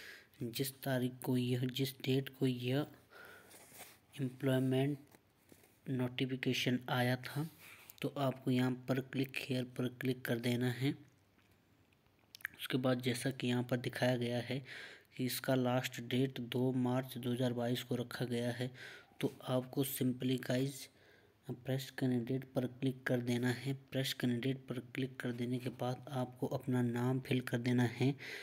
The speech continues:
as per matriculation certificate। Then उसके बाद आपको date of birth fill कर देनी है। date of birth fill करने के बाद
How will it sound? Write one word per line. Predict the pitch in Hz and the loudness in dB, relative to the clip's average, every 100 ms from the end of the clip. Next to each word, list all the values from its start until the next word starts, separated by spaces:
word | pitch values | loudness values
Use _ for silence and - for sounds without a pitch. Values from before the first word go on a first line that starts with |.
| - - 139 | -14 -6 0
as | 127 | 2
per | 131 - 135 131 | 2 0 2 4
matriculation | 131 123 123 - 123 123 120 131 | 4 2 0 -4 -2 -2 0 -4
certificate। | - 123 - 113 - 120 120 | -4 -8 -8 -8 -4 -4 0
Then | 123 127 | 0 0
उसके | - - | -4 -2
बाद | 127 127 127 | 2 2 2
आपको | 131 123 120 - 131 - - - | 2 0 0 0 0 -2 -16 -6
date | 127 120 123 | -2 2 2
of | 127 | 4
birth | 127 131 - | 2 0 0
fill | 127 | 0
कर | - 123 | 2 0
देनी | 120 120 123 | 2 2 2
है। | 113 131 135 - - - - - | 0 -2 -4 -12 -18 -20 -12 -6
date | 117 131 131 | 2 2 2
of | - 127 | 0 0
birth | 127 131 | 0 -2
fill | - 131 135 - | -2 -2 0 2
करने | 123 117 120 | 2 2 -2
के | - 123 | 0 -2
बाद | 123 123 135 | 0 0 0